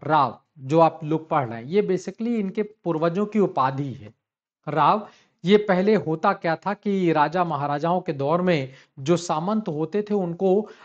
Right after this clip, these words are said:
अपने प्रिय सामंत के तौर पर मानते हुए जिनको सबसे ज्यादा काबिल माना जाता था उनको राव दिया जाता था। तो ये उपाधि थी जो धीरे धीरे चलती चली गई। तो राव तुलाराम जी एक तरीके से अगर कहा जाए तो भारत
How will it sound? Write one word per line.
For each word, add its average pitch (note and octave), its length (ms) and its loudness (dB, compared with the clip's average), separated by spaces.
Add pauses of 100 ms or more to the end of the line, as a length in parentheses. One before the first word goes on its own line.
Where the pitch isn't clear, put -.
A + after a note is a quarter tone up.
अपने F#3 320 0
प्रिय A3 340 0
सामंत F3 440 -4
के F3 100 -2
तौर E3 240 0
पर E3 220 0
मानते D3 400 -2
हुए E3+ 360 4 (220)
जिनको F3 280 2
सबसे E3+ 380 -2
ज्यादा C#3+ 600 2
काबिल D#3+ 300 2
माना D3+ 300 0
जाता D3 320 -2
था G#3+ 100 -2
उनको A#3 240 2
राव D#3 340 8
दिया C3 280 -2
जाता A2 360 -10
था। - 240 -20 (300)
तो A#3+ 80 4
ये A3+ 140 10
उपाधि G#3 540 8
थी F3 440 -2
जो A3 120 6
धीरे G#3+ 320 4
धीरे D3 240 0
चलती C#3+ 380 -2
चली G#2 280 -14
गई। - 200 -20 (1300)
तो G3 100 6
राव G#3+ 200 8
तुलाराम F#3+ 560 4
जी E3 360 0 (720)
एक G3 200 2
तरीके F#3 280 2
से G#3 140 -2
अगर F3+ 160 0
कहा D#3+ 280 -2
जाए F3+ 220 -2
तो F#3+ 140 -8
भारत D#3+ 380 -4